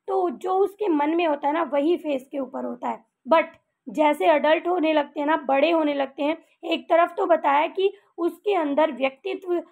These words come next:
आ जाता है, विवेकशीलता आ जाती है, वहीं दूसरी तरफ वो ढोंगी भी बन जाता है। नेक्स्ट क्वेश्चन है, "What is the poet's feeling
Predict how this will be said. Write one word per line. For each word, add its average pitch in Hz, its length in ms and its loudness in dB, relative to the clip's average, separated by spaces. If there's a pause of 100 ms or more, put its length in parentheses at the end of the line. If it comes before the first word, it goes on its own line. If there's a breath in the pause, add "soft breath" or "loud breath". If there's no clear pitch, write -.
(140)
आ 285 140 6
जाता 277 340 0
है, 302 140 4
विवेकशीलता 330 960 -2
आ 302 140 4
जाती 262 400 -4
है, 294 240 -2 (260)
वहीं 285 400 2
दूसरी 330 380 -2
तरफ 269 360 -4
वो 302 120 2
ढोंगी 262 480 -4
भी 311 140 -4
बन 233 220 -8
जाता 247 300 -18
है। 208 140 -20 (1160)
नेक्स्ट 349 240 0
क्वेश्चन 359 440 0
है, 330 120 6
"What 294 220 6
is 359 260 -4
the 330 100 6 (140)
poet's 294 360 4 (120)
feeling 294 280 -2